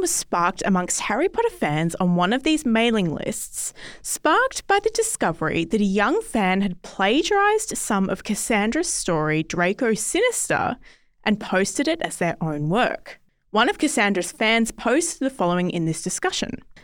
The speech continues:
Quote, "Cassandra's stories are amazingly popular, so people steal things from them. Apparently they presume that not everyone reads Draco Sinister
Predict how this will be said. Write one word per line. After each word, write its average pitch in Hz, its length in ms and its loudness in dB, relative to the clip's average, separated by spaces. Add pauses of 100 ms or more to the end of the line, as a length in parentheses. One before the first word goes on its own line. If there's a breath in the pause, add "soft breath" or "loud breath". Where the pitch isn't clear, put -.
(140 loud breath)
Quote, - 380 0
"Cassandra's 330 520 0
stories 220 460 4
are 185 80 2
amazingly 208 640 2
popular, - 720 -4
so - 220 0
people 294 320 0
steal 254 320 2
things 214 260 0
from - 180 -6
them. 123 280 -6 (500)
Apparently 254 460 0
they 190 160 2
presume 196 580 0 (120)
that 180 120 0
not 185 320 -2
everyone 262 520 0
reads 247 380 2
Draco 175 340 -2
Sinister - 540 -4